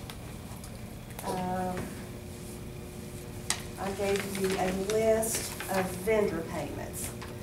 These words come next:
of less than two fifty and the over two fifty. And those are just things, you know, if you wanna see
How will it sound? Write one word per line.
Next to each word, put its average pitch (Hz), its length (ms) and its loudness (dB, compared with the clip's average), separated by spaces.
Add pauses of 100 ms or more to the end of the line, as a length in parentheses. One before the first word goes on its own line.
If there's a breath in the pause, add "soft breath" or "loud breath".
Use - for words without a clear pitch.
(120)
of 185 160 0
less 185 280 4
than 190 120 4
two 226 180 -2
fifty 202 680 2
and 180 140 4
the 185 60 8 (120)
over 180 140 4 (160)
two 160 80 -2
fifty. - 400 -4 (3000)
And 180 100 -6
those 175 220 0
are 202 80 -2
just 196 200 -2
things, 190 560 4
you 180 60 0
know, 160 60 0 (180)
if - 80 -4
you 156 80 -4
wanna 190 200 4
see 196 300 4